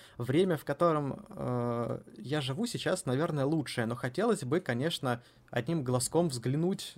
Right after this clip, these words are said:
на какие-то определенные, э, эпизоды исторические.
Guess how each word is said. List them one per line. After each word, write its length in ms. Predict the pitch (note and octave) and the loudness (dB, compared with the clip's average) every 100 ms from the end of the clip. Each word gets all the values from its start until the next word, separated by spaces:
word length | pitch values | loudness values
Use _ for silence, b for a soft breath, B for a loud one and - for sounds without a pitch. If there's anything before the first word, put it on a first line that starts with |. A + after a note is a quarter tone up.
| - | -8
на 140 | A#2+ | -6
какие-то 320 | B2 B2 D#3 | -6 -6 -6
определенные, 920 | B2 A#2+ A#2+ B2+ C#3 B2+ A#2 A2+ G#2+ A2+ - - - | -4 -4 -2 2 2 2 0 -2 -6 -8 -14 -20 -16
э, 260 | - - - | -10 -6 -6
эпизоды 480 | B2+ A#2+ B2+ A2+ A2 G#2 | -2 0 2 0 -2 -6
исторические. 760 | A#2+ A#2+ A#2 - - - - | -6 -4 -4 -6 -10 -10 -14